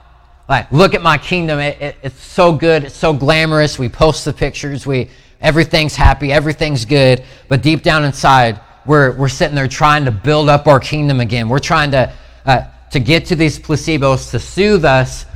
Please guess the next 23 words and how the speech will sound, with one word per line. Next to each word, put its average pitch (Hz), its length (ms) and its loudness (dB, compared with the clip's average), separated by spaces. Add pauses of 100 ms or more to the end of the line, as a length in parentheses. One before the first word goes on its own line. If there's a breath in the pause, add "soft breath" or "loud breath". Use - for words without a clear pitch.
(100)
of 120 140 2
all 180 320 8
of 160 100 -2
the 156 120 -2
destructiveness 131 920 0
that's 123 200 -8
happening 135 440 0
because 127 380 0
we 196 100 0
are 143 140 6
terrible 139 800 2
at 117 180 -6
being 147 260 -4
God. 110 400 4 (920)
We 180 120 2
are 156 140 4
terrible 147 840 4
at 135 180 -2
ruling 156 420 2
over 143 340 2
our 135 220 4
own 143 220 0
life. 156 540 2